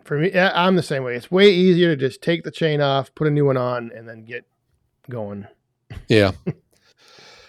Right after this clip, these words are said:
Speaker 2: If I were industrious and enjoyed sharpening chains, I would have a,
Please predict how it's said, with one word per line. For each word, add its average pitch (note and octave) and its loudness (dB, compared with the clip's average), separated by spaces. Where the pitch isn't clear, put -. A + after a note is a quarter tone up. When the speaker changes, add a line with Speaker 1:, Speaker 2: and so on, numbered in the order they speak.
Speaker 2:
If D3 8
I D3 10
were C3+ 10
industrious A#2+ 2
and A2+ -6
enjoyed A2+ 2
sharpening G#2+ -2
chains, G#2+ -2
I G#2+ 0
would G#2+ 0
have G#2+ -2
a, G2 -8